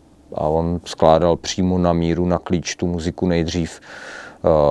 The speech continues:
vlastně in-house, pak se část té hudby nechala nahrát velikým orchestrem do finální hry, ale jako placeholdery existovaly, věci, které byly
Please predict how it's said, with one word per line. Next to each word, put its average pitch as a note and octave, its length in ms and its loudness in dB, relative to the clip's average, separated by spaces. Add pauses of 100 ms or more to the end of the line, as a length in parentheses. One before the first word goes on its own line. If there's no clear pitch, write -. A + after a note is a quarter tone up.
(160)
vlastně E2 320 -2
in-house, F2 720 2
pak - 160 -2
se F#2 120 -6
část F#2+ 460 2
té F#2 180 0
hudby E2 400 -2
nechala E2+ 340 -2
nahrát E2 420 -2
velikým E2 380 -4
orchestrem D2+ 520 -6
do D2 100 -4
finální D2+ 480 -4
hry, D2 280 -2
ale D#2 280 2
jako D#2 220 -4
placeholdery E2 720 2
existovaly, D#2+ 600 0
věci, D#2+ 320 -4
které E2 280 -4
byly E2 340 0